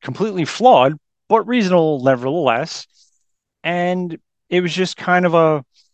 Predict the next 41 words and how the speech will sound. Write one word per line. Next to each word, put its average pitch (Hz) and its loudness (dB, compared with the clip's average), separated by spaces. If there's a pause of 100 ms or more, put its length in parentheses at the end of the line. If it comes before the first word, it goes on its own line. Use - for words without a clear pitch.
(160)
they 139 0
glossed 139 2
over 160 2
a 135 6
lot 123 2
of - -4
things 151 -6
that 135 -2
happened 135 -4
off 131 0
screen, 127 -8
like, 113 -6 (200)
"Oh, 180 2 (380)
there's 117 -8
this 143 -6
stuff 160 -2
that 160 2
happened 151 -4
on 147 0 (360)
Hela 156 2
after 127 -4
Captain 147 -6
Marvel 160 2
did 131 -2
a 131 -2
thing," 135 -2
and 110 -10
they 117 -2
show 139 0
you 139 0
a 139 0
flashback. 175 0 (440)
But - -10
that's 139 2
it. 120 0 (200)
They, 127 -2
you 120 -8
show 131 0 (460)
the 123 0
fall 147 6
of 123 4